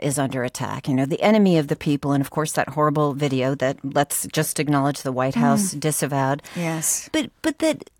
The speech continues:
Speaker 1: the idea that those who are having these kind of conversations, those who are raising other questions,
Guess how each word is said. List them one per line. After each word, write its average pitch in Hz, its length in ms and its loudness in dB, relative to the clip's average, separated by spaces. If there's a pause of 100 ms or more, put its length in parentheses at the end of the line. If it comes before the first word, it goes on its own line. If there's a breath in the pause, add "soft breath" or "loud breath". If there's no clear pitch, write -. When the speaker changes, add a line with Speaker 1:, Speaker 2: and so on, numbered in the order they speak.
(140)
Speaker 1:
the 233 200 6
idea 254 580 6
that 175 240 2
those 226 340 6
who 220 140 4
are 185 120 6
having 214 420 6
these 180 200 4
kind 175 220 2
of 165 100 0
conversations, 156 880 0
those 170 240 0
who 156 100 0
are 143 220 0
raising 165 600 4
other 156 260 2
questions, 147 640 0